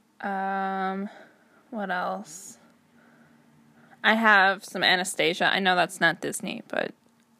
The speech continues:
when I was a kid, I always thought it was Disney. Um,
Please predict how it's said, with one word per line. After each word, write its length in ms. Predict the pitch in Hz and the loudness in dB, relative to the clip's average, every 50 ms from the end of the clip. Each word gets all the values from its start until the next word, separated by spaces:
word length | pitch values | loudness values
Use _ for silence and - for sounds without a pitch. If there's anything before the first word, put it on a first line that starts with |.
| _ _ _ | _ _ _
when 180 | - 220 208 214 | -6 -4 0 0
I 80 | 226 | 0
was 140 | 220 - - | 0 -2 -8
a 20 | |
kid, 160 | - - 294 - | -12 -6 -4 -2
I 100 | - - | -2 -2
always 180 | - 214 208 | -2 -4 -4
thought 180 | - - - - | -4 -4 -4 -4
it 60 | - | -6
was 120 | - - | -8 -10
Disney. 420 | - - - - - 220 - 240 220 _ _ _ - - _ _ _ _ _ _ _ _ _ _ - | -10 -12 -12 -12 -12 -14 -16 -16 -16 _ _ _ -20 -20 _ _ _ _ _ _ _ _ _ _ -16
Um, 280 | 220 214 220 214 220 | -14 -12 -10 -12 -12